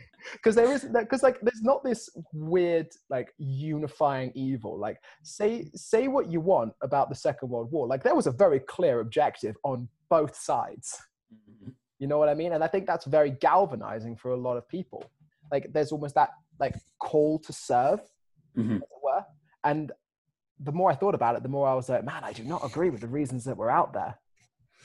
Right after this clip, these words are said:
Speaker 2: Uh, that's potentially s-, one of the things, like, right now, if, uh, because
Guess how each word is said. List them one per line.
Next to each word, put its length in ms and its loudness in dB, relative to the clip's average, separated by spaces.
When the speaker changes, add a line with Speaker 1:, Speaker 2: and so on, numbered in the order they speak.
Speaker 2:
Uh, 440 2
that's 760 0
potentially 520 -2
s-, 120 -8
one 220 -4
of 60 -4
the 60 -8
things, 300 -4
like, 220 -6
right 240 -2
now, 400 0
if, 420 -6
uh, 640 -2
because 480 -14